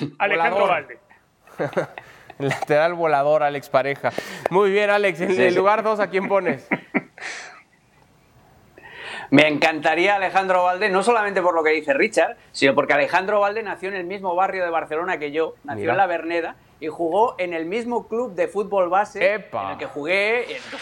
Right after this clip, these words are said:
Speaker 3: jugaron también, pues, Luis García o, o Olagué, en el San Gabriel. O sea que yo tengo mucha querencia por Alejandro Valde, pero tampoco lo voy a poner. Igual que
Speaker 2: Mm.
Speaker 3: Fermín, ¿sabéis por qué el tema de Fermín? Porque es demasiado buen chaval, como dicen en España, y no se queja, se lo cambian, no, no, no levanta la voz,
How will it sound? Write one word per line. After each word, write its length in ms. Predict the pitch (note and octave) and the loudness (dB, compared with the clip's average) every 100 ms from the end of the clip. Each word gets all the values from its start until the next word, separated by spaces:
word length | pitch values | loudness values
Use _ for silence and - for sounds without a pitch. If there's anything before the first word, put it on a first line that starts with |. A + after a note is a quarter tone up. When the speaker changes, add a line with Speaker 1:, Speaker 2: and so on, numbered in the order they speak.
| C3+ | -10
Speaker 3:
jugaron 280 | C#3 D3+ D3 | -6 -6 -6
también, 240 | C#3+ D#3 | -6 -6
pues, 180 | D3+ C3 | -6 -4
Luis 160 | D3+ D3 | -4 -2
García 760 | D3+ - E3+ E3+ F3 E3 E3 | -4 -4 -2 2 2 2 0
o, 40 | D3 D3 D3+ | -4 -8 -6
o 180 | D3+ D3+ | -6 -4
Olagué, 460 | C3+ D3 F3+ - - - | -6 -4 -4 -6 -14 -12
en 200 | C3+ C3+ | -10 -10
el 160 | C3+ | -6
San 200 | - D#3+ | -2 0
Gabriel. 460 | C#3+ D3+ F#3+ C#3+ A2+ | 0 0 0 -2 -6
O 40 | - | -10
sea 160 | C3+ | -8
que 340 | C3 C#3 C#3+ D3 | -6 -6 -6 -2
yo 240 | F3 - - - _ | -2 -2 -8 -20 _
tengo 300 | F#3 G#3 A3+ | 0 4 4
mucha 320 | A3 A#3 A#3 | 2 -4 -2
querencia 440 | F#3 F#3 F3+ E3+ D#3+ | -2 -2 -4 -6 -8
por 200 | D#3 D#3 | -6 -4
Alejandro 400 | D#3 D3+ F#3 F3+ | -4 -4 -2 -2
Valde, 220 | G3+ A#3 | -2 -4
pero 200 | F#3+ E3+ E3 | -4 -4 -4
tampoco 320 | D3+ A3+ G#3 | -4 -2 -2
lo 60 | |
voy 80 | F#3+ | -2
a 60 | F3+ | -2
poner. 200 | A#3+ G3+ | -4 -2
Igual 200 | F#3+ B3+ | -2 -2
que 100 | D4+ | 0
Speaker 2:
Mm. 40 | |
Speaker 3:
Fermín, 460 | A#3+ G3+ G#3+ C4 C#4+ | 0 -2 -4 -6 -6
¿sabéis 240 | A3+ A#3+ | -6 -4
por 180 | A#3+ A3+ | -4 -4
qué 220 | A3+ G3 | -4 -6
el 100 | F3 | -6
tema 180 | F#3+ F3+ | -8 -8
de 60 | E3+ | -8
Fermín? 320 | D#3+ A3+ D#3 | -10 -10 -6
Porque 220 | D#3 F#3 | -6 -2
es 40 | |
demasiado 520 | A3 A3 F#3+ G#3+ A3 A3 | -2 -2 -2 -2 0 -2
buen 300 | F3+ A3 G#3 | -2 -4 -2
chaval, 320 | G3 F3+ E3 | -2 0 -2
como 160 | D3 D#3+ | -6 -8
dicen 260 | D#3+ E3 | -8 -8
en 100 | D3 | -8
España, 460 | C#3 - C#3 B2+ A#2 _ _ C#3+ | -8 -6 -8 -8 -20 _ _ -4
y 100 | D#3+ | -2
no 100 | G3+ | 0
se 160 | F#3+ | 2
queja, 380 | G#3 A3 G3 F#3+ | 2 2 2 0
se 100 | E3 | -2
lo 140 | D3+ | -4
cambian, 420 | G3 G#3+ G3 G3 F#3+ | 0 0 -2 -4 -4
no, 200 | F3+ F3+ | -4 -4
no, 160 | E3 F3 | -4 -6
no 220 | F3+ G#3 | -2 0
levanta 340 | G#3 G3 F#3+ | 0 0 0
la 80 | F#3 | 0
voz, 240 | G3 G#3+ | -2 -4